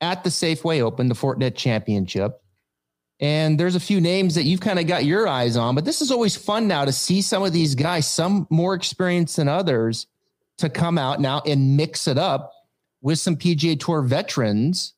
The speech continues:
Oh, dare I mention, the number one player in the world is there, Jon Rahm. What are a few names that you're looking at here? Top twenty-five from last year, the graduates.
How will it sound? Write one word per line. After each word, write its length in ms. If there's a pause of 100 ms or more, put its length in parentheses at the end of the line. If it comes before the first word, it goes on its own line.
Oh, 360 (340)
dare 180
I 140
mention, 480
the 80
number 260
one 220
player 420
in 200
the 60
world 600
is 220
there, 260
Jon 460
Rahm. 420 (420)
What 100
are 60
a 40
few 140
names 260
that 60
you're 140
looking 240
at 100
here? 180
Top 300
twenty-five 500
from 180
last 340
year, 100
the 80
graduates. 580